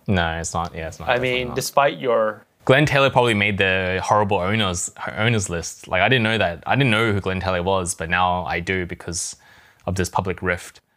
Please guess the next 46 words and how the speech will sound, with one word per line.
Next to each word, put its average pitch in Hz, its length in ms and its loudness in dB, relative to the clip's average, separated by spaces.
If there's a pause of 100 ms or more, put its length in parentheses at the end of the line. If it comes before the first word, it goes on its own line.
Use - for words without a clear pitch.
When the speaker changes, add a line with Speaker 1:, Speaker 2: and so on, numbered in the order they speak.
(260)
Speaker 1:
And, 87 600 -2
uh, 87 500 0
yeah, 117 200 4
he's 95 140 0
probably 95 200 -2
just 90 200 -6
made 90 220 -4
my 87 140 -2
list 90 320 -4
of 85 240 -10
bad 90 260 0
Speaker 2:
Yeah. 139 200 2
Speaker 1:
owners, 110 300 -2 (140)
bad 95 160 0
Speaker 2:
Yeah. 120 120 2
Speaker 1:
ownership, 98 280 -4 (240)
bad, 113 240 0
bad 123 200 4
N 110 160 0
B 107 80 4
A 92 80 0
ownership. 98 340 -2 (280)
Speaker 2:
Yeah, 165 320 8
'cause, 170 280 4
I 165 100 6
mean, 160 280 0
they've 147 160 6
got 185 280 2
Towns 139 580 0
and 131 400 2
they 131 120 6
have 135 320 0
D-, 135 280 -4
uh, - 380 -14
D'Lo, 131 600 6
which, 117 200 2
Speaker 1:
One 101 140 6
and 95 100 0
Speaker 2:
uh, - 60 -4
Speaker 1:
two 92 260 2
of 87 80 -4
all 90 100 -2
Speaker 2:
and 85 80 -4
stuff. 90 120 2
Speaker 1:
time. 87 180 -4 (140)
Speaker 2:
Okay. - 160 -20